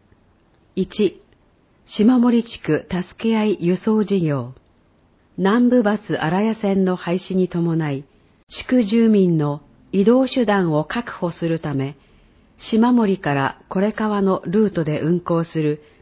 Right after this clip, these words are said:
自家用有償旅客運送を開始しました。主な役割。市は、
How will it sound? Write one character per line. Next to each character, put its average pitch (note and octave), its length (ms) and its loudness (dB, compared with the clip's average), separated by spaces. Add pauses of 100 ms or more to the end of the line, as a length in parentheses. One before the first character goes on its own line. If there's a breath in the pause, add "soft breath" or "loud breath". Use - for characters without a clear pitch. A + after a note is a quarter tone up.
自 F3 140 0
家 A3 200 0
用 G3+ 320 2
有 G3+ 200 2
償 A3 420 0
旅 E3+ 160 0
客 A#3 340 2
運 A3+ 140 2
送 E3 320 -2
を D3+ 60 -4
開 D#3 240 -6
始 - 120 -18
し D#3 140 -8
ま C#3+ 120 -4
し - 160 -18
た。 A#2+ 180 -12 (1160 soft breath)
主 B3 260 6
な E3 140 2
役 C#3+ 320 -4
割。 D#3 320 -4 (960)
市 G#3+ 220 -2
は、 E3 240 -2